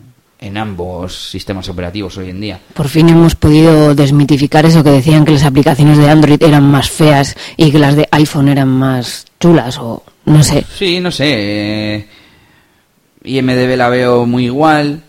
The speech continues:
Speaker 1: Igual alguna cosita, algún detallito, pero no, vamos, la experiencia general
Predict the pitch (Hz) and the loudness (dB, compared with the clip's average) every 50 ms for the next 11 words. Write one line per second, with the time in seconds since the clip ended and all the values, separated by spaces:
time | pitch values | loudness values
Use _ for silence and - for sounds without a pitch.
0 | _ - 135 175 277 320 320 247 196 196 208 196 175 156 - 147 - - 185 185 | _ -12 -8 -6 -4 -2 -2 -4 -4 -6 -6 -6 -6 -6 -6 -10 -10 -10 -12 -10
1 | 160 160 139 143 151 208 247 240 220 180 - 147 151 160 180 214 214 208 - 185 | -6 -6 -6 -6 -4 -4 -4 -4 -4 -4 -4 -6 -6 -6 -6 -8 -8 -6 -6 -6
2 | 170 156 151 156 147 139 156 220 226 180 175 190 185 156 131 - - - - - | -4 -4 -4 -4 -4 -4 -6 -6 -6 -6 -6 -6 -6 -8 -10 -12 -14 -18 -20 -18
3 | - 143 131 143 135 - - 143 135 156 180 175 202 190 - 180 151 143 143 147 | -16 -12 -10 -10 -8 -6 -6 -6 -6 -6 -6 -6 -8 -8 -8 -8 -6 -4 -2 -2
4 | 170 185 185 185 | -2 -2 -4 -6